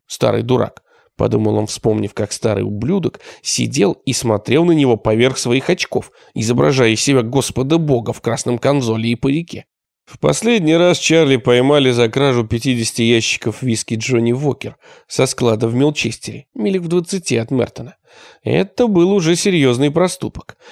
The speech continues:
Не то, что кража трёх косилок из магазина садовых принадлежностей, когда его просто привезли в суд магистратуры и приговорили к штрафу в сто гиней.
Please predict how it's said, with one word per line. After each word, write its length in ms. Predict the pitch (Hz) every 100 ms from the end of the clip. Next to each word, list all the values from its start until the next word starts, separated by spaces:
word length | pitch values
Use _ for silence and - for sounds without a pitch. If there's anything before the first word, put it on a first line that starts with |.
| - -
Не 160 | 233
то, 300 | 214 147 151
что 180 | 139 160
кража 380 | 175 156 123 123
трёх 260 | 143 123
косилок 540 | - 139 - 127 110 123
из 100 | 117
магазина 520 | 127 139 135 117 113
садовых 460 | - 143 123 113 -
принадлежностей, 840 | 147 165 160 120 - 110 - 110 - -
когда 260 | - 135 139
его 220 | 135 135
просто 340 | 135 139 - 117
привезли 460 | 131 131 131 123
в 60 | 110
суд 200 | 127 123
магистратуры 760 | 117 120 - 135 139 247 185
и 60 | 123
приговорили 600 | 170 180 180 165 135 175
к 40 |
штрафу 420 | - - 113 113 139
в 60 |
сто 180 | - 113
гиней. 440 | 120 160 - -